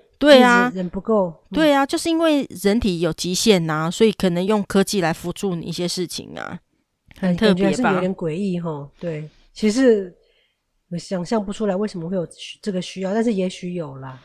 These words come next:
Speaker 2: <laughs>
Speaker 1: 对啊，他说他们现在一开始，他们已经是，
Speaker 2: 他
Speaker 1: 他们现在已经可以让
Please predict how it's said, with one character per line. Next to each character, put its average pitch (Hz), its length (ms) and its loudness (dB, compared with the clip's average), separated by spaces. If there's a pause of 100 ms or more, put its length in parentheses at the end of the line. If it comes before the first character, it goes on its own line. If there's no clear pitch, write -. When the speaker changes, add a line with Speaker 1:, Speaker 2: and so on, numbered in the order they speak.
(120)
Speaker 2:
<laughs> 247 220 0
Speaker 1:
对 294 160 4
啊， 277 120 2
他 320 160 -2
说 330 140 2
他 330 80 2
们 285 100 4
现 302 120 0
在 285 60 4
一 262 60 0
开 277 160 0
始， 185 200 -4
他 262 120 -2
们 240 120 2
已 214 40 -2
经 226 200 0
是， 247 240 0 (180)
Speaker 2:
他 294 100 -2
Speaker 1:
他 320 40 2
们 277 120 4
现 294 160 0
在 277 80 4
已 196 60 2
经 196 140 -2
可 208 100 2
以 165 140 -2
让 185 260 2